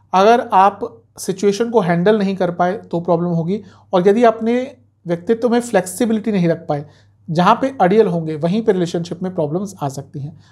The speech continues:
ओवरऑल महीना अच्छा है, जो कुछ बातें कही हैं ध्यान रखिएगा। चलते हैं मैरिड लाइफ की तरफ। महीना नेगेटिव नहीं कहूँगा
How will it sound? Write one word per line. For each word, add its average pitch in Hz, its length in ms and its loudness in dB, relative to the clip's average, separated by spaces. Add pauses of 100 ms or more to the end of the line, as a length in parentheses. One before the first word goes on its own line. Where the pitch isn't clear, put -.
(220)
ओवरऑल 240 300 8
महीना 220 280 0
अच्छा 214 240 -4
है, 208 100 -2
जो 226 100 -4
कुछ 220 200 -10
बातें 175 260 -2
कही 180 200 -4
हैं 196 100 -6
ध्यान 147 240 -2
रखिएगा। 147 340 -16 (920)
चलते 190 260 4
हैं 208 100 4
मैरिड 180 360 4
लाइफ 196 200 4
की 208 100 -4
तरफ। 208 280 -2 (300)
महीना 214 580 0
नेगेटिव 196 480 0
नहीं 196 140 0
कहूँगा 196 460 -2